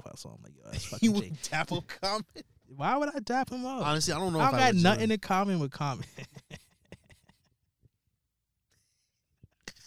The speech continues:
Speaker 1: Yeah.
Speaker 2: Um,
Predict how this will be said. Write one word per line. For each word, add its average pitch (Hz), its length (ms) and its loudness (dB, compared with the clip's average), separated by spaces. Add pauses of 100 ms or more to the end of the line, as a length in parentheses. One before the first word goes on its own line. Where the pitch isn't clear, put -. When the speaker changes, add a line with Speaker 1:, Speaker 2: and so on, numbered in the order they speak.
(2000)
Speaker 1:
Yeah. 123 400 0 (560)
Speaker 2:
Um, 156 680 4